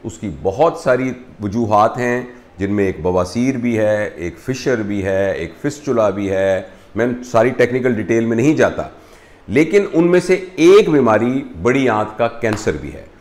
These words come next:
اور بڑی آنت کا cancer بہت slow tumor ہے۔ اگر یہ ہو جائے تو بہت تیزی سے نہیں پھیلتا، باقی کے کینسر کی نسبت تھوڑا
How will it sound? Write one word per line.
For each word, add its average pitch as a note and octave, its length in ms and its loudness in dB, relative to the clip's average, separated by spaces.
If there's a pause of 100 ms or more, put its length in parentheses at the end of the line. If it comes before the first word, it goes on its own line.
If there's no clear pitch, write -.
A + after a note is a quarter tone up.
(240)
اور A#2 120 2
بڑی D#3 400 2
آنت E3 240 2
کا D3+ 80 -2
cancer B2+ 420 -2 (240)
بہت C3+ 720 2 (360)
slow F3+ 840 6 (140)
tumor G#2+ 360 2
ہے۔ D#2+ 140 -6
اگر B2 260 0
یہ C3+ 120 0
ہو A#2+ 260 4
جائے D3+ 280 6
تو E3+ 180 -4 (240)
بہت D#3+ 440 4
تیزی F#3+ 220 4
سے F3 120 -2
نہیں D#3+ 140 0
پھیلتا، C#3 440 2 (720)
باقی D#3 340 2
کے D3 80 -4
کینسر C3 380 -2
کی C#3 120 -6
نسبت A#2+ 280 -4 (140)
تھوڑا D3+ 280 0